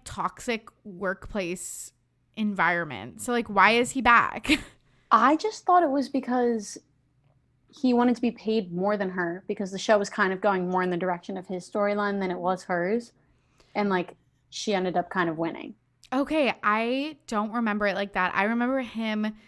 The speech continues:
Speaker 1: divorcing his wife and, like, hooking up with, like, cast, not cast members, but, like, crew. And then it being, like, a lot of drama, and then them being like, "This is, like, not it.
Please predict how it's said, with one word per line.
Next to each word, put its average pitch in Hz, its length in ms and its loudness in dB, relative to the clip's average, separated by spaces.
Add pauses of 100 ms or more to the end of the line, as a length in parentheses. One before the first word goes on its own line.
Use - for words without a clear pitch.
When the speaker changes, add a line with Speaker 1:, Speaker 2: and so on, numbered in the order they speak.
(420)
Speaker 1:
divorcing 214 680 -4
his 226 240 -4
wife 202 420 -2
and, 226 140 -6
like, 208 180 -6
hooking 214 540 -6
up 202 240 -4
with, 214 220 -6
like, 190 340 -4 (260)
cast, - 640 -2
not 269 280 2
cast 208 360 0
members, 202 480 -4
but, 185 180 -8
like, 180 300 -4 (120)
crew. 196 760 -6 (640)
And 220 280 2
then 190 480 0 (140)
it 220 200 -2
being, 208 280 -6
like, 196 180 -4
a 214 60 -2
lot 190 200 0
of 196 140 -6
drama, 170 600 -2
and 208 220 -4
then 175 460 -4 (200)
them 180 300 -4
being 180 220 -10
like, 175 340 -10
"This 196 240 -14
is, - 180 -14
like, - 360 -12 (340)
not 202 400 -8
it. - 540 -14